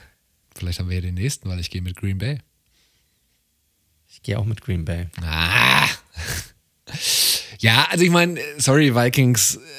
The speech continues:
Speaker 1: ihr könnt euch ja wahrscheinlich, ihr kommt ja selbst aus dem Lachen wahrscheinlich nicht mehr raus. Zwölf und dreier Record mit zehn richtig One-Score-Games, also richtig
Speaker 2: Elf.
Speaker 1: engen Games.
Speaker 2: Elf.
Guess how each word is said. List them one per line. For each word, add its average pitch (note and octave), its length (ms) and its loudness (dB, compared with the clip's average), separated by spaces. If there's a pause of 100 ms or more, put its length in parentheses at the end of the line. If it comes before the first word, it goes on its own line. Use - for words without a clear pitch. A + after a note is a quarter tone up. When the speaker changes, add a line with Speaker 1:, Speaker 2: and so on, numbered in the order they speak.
(380)
Speaker 1:
ihr C3 140 2
könnt B2+ 180 4
euch B2+ 100 6
ja B2 120 4
wahrscheinlich, A#2+ 760 0 (260)
ihr A#2+ 80 -4
kommt A2+ 140 0
ja A#2+ 80 4
selbst B2 180 2
aus A#2 120 0
dem A2+ 100 0
Lachen A2+ 240 2
wahrscheinlich G#2+ 360 0
nicht G#2 160 4
mehr G2+ 100 2
raus. A2 500 0
Zwölf G#2+ 360 0
und A2 80 0
dreier G2+ 280 0
Record G#2+ 380 -2
mit G#2 160 -6 (220)
zehn A#2 600 0 (720)
richtig A2+ 520 -2 (300)
One-Score-Games, G#2+ 1120 -2
also G2+ 160 -4
richtig A2+ 220 0
Speaker 2:
Elf. B2+ 160 4
Speaker 1:
engen G#2+ 200 -4
Games. G2 280 -4
Speaker 2:
Elf. A#2+ 440 0